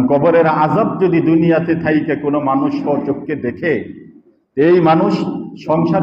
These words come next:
করতে পারবে না, এই মানুষ পৃথিবীতে অন্য কোনো কাজ করতে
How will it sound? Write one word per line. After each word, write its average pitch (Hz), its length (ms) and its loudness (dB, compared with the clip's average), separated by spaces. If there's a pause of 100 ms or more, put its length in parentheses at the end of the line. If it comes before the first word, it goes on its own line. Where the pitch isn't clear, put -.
করতে 117 220 -2
পারবে 90 360 -10
না, - 60 -20 (680)
এই 175 180 6 (140)
মানুষ 175 240 2 (500)
পৃথিবীতে 196 540 0 (260)
অন্য 208 220 2 (220)
কোনো 349 180 6 (100)
কাজ 262 120 2 (100)
করতে 175 220 -2